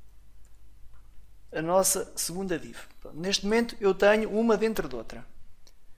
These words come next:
Vamos então, eu vou aqui mesmo copiar este bocado de código para que possa dar cor para se poder ver a diferença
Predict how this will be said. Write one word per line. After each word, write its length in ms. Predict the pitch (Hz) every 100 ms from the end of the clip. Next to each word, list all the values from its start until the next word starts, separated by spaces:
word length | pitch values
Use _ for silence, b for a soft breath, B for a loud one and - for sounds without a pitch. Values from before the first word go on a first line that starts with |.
| - - 190
Vamos 400 | 170 247 262 233
então, 560 | 226 202 185 190 190
eu 80 | 214
vou 200 | 214 262
aqui 200 | - 220
mesmo 280 | 214 202 202
copiar 480 | 202 180 196 190 175
este 320 | 180 - -
bocado 420 | - 185 175 151
de 80 | -
código 420 | 180 165 175 202 - - - - - -
para 240 | 196 220 214
que 420 | - 208 226 226 - - -
possa 340 | 190 208 202
dar 220 | 185 175
cor 240 | 175 208 208
para 160 | 196
se 100 | -
poder 280 | - 175 196
ver 260 | 170 190 185
a 20 |
diferença 760 | 175 - 170 190 196 202 202